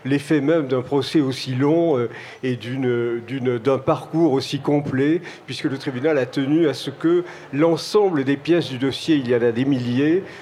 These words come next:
soient dans le débat, c'est-à-dire puissent être discutées contradictoirement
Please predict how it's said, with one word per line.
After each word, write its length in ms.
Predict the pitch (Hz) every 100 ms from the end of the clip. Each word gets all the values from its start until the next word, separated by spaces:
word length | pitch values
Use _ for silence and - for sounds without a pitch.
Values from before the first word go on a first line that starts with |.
| -
soient 420 | - - 170 180
dans 300 | 127 120 185
le 120 | 160 131
débat, 420 | 131 113 113 110
c'est-à-dire 440 | - 123 135 160
puissent 320 | - 190 185
être 240 | 196 185 139
discutées 540 | 160 156 160 151 190
contradictoirement 1040 | - 196 202 170 135 151 135 123 131 143